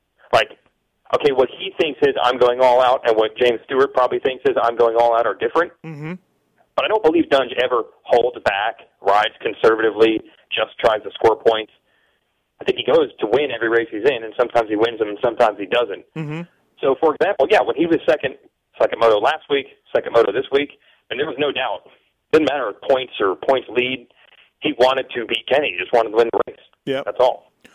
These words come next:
Speaker 2: Well, I think, too, why we think that, Weege, is 'cause he often says it in interviews. "Championship's the goal, made some points up today,"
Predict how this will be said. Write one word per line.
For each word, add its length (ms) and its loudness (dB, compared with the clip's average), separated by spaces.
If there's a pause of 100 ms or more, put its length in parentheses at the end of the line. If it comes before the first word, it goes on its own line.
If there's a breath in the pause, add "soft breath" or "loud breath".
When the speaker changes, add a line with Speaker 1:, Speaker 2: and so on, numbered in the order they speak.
(180 soft breath)
Speaker 2:
Well, 120 2
I 60 -4
think, 200 -8
too, 200 -6
why 600 -6
we 140 -6
think 300 -8
that, 180 -2
Weege, 300 -8
is 100 -10
'cause 200 -6
he 120 -4
often 320 -4
says 240 -6
it 80 -8
in 120 -10
interviews. 520 -10 (640)
"Championship's 540 -4
the 60 -14
goal, 600 -4
made 140 -6
some 100 -12
points 320 -4
up 120 -6
today," 460 -6